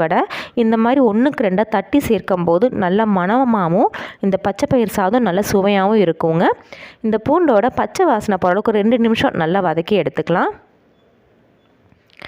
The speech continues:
ஒரு ரெண்டு நிமிஷம் நல்லா வதங்கினதுக்கு அப்புறமா இந்த பூண்டோட பச்சை வாசனை போனதுக்கு அப்புறமா இது கூட ரெண்டு வரமிளகா ரெண்டா கீறி சேர்த்துக்கலாம். ஒரு ரெண்டு நிமிஷம் நல்லா வதக்கி எடுத்ததுக்கு அப்புறமா இது கூட நாட்டு தக்காளி,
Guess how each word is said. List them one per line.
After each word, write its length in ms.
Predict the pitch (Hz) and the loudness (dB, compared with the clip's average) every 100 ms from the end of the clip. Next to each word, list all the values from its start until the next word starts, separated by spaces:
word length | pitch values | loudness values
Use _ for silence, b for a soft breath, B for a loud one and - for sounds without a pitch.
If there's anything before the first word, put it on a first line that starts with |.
| B B B B | B B B B
ஒரு 80 | 214 | 0
ரெண்டு 160 | 220 208 | 2 2
நிமிஷம் 280 | 214 220 269 | 0 0 0
நல்லா 200 | 196 233 254 | 0 0 0
வதங்கினதுக்கு 460 | 185 196 226 220 190 | 0 0 0 -2 -2
அப்புறமா 320 | 165 151 160 240 | -2 -2 0 -2
இந்த 120 | 220 - | -2 -2
பூண்டோட 300 | 233 226 208 185 | 0 0 -2 -2
பச்சை 240 | - 277 254 | -2 -2 -2
வாசனை 240 | 202 190 175 | 0 -2 -2
போனதுக்கு 300 | 170 165 165 | -2 -2 -4
அப்புறமா 320 | - 170 190 311 190 | -4 -2 -2 0 -2
இது 100 | 190 - | -2 0
கூட 140 | 214 415 B B B - | 0 0 B B B -4
ரெண்டு 180 | 214 214 | -2 0
வரமிளகா 460 | 208 247 294 233 202 - 196 | 0 0 0 -2 -4 -2 -2
ரெண்டா 220 | 185 220 233 | 0 0 -2
கீறி 220 | 208 196 226 | 0 0 0
சேர்த்துக்கலாம். 540 | 185 156 165 175 233 440 - B B B B - | 0 -2 -4 -2 -2 -4 -10 B B B B -2
ஒரு 100 | 214 214 | 0 0
ரெண்டு 180 | 226 214 | 0 0
நிமிஷம் 300 | 208 208 247 196 | 0 0 -2 0
நல்லா 180 | 190 220 | 0 0
வதக்கி 260 | 175 196 196 | -2 -2 -2
எடுத்ததுக்கு 360 | 175 156 156 151 | -2 -2 -2 -4
அப்புறமா 360 | 156 160 196 427 B B B | -2 -2 -2 -4 B B B
இது 100 | 240 254 | -2 0
கூட 140 | 220 208 302 | 0 2 0
நாட்டு 280 | 220 247 - 349 | 0 -2 -2 -4
தக்காளி, 340 | 220 196 170 | -4 -2 -2